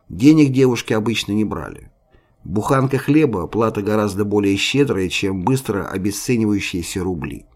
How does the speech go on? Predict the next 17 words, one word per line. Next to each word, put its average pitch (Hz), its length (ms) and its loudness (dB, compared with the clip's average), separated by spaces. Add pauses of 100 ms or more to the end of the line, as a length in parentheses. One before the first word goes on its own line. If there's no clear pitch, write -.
(1300)
За 104 180 0
порядком 147 480 4
в 131 80 -6
публичных 123 480 0
домах 127 400 0
следили 110 380 0
немецкие 110 580 0
тыловые 113 460 0
службы. 95 640 -6 (340)
Некоторые 104 580 2
увеселительные 104 720 -2
заведения 123 600 0
работали 113 480 0
под 104 280 -6
крылышком 117 600 -4
немецкой 95 460 -4
контрразведки. 80 880 -10